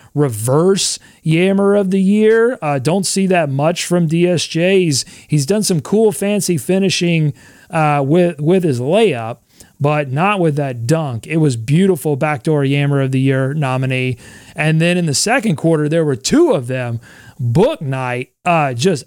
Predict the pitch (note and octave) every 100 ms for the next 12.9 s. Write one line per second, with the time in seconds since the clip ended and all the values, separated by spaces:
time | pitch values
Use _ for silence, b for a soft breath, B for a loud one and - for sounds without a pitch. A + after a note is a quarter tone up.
0 | - G3+ C4+ G3+ - D3 D3+ G#3 E3 D#3
1 | A#2 A#2 C#3 F3+ G3+ E3 D3 B2 C#3+ F#3+
2 | F#3+ D3 C3 B B B B3+ C#4+ F3 D#4
3 | F#3+ A2 A#3+ F4+ D#4+ G#3 D3+ C#3 A2 C3
4 | F#3 F3+ C3+ A#2+ C3 B2+ B2 C#3 A2+ A2+
5 | A2+ D3+ C#3+ A2+ - C#3+ D#3 C3 E3+ A3
6 | A3 B B B - D#3 F3 F3+ F#3+ E3+
7 | D#3 F3+ F3 C#3+ D3 A#2+ - F3 - -
8 | D#3+ E3 C3+ A#2+ A2+ B B B B2+ B2
9 | G3 A3 - G3+ G3+ F3 D#3 - E3+ E3
10 | E3+ - E3 D3 C3+ F#3 D#3 D3+ C3 A2+
11 | D#3+ B2 - E3+ D#3 E3+ E3+ C3 C3 -
12 | C4 - D3+ A#2+ C#3+ C3+ C3 B2+ B2